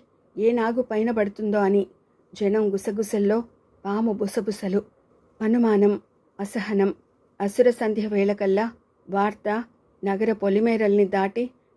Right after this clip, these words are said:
రాష్ట్రం సరిహద్దుల దాకా చేరిపోయింది. ఇదమిద్ధంగా అది ఏ జాతి సర్పమో తేల్చలేని ప్రభుత్వం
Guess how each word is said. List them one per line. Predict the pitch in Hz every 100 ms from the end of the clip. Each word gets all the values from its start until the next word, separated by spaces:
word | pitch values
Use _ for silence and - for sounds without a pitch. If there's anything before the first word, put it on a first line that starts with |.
| -
రాష్ట్రం | 180 202 214 220 208
సరిహద్దుల | 202 196 202 208 202 196
దాకా | 196 190 214
చేరిపోయింది. | 208 190 196 196 185 180 190 190 _ _ _ _ _ -
ఇదమిద్ధంగా | 208 254 254 202 226 226 240 254 _ -
అది | 202 196
ఏ | 196 208
జాతి | 240 247 240 233
సర్పమో | 226 208 226 214 214
తేల్చలేని | 208 208 214 240 214 208
ప్రభుత్వం | 202 196 190 202 214 226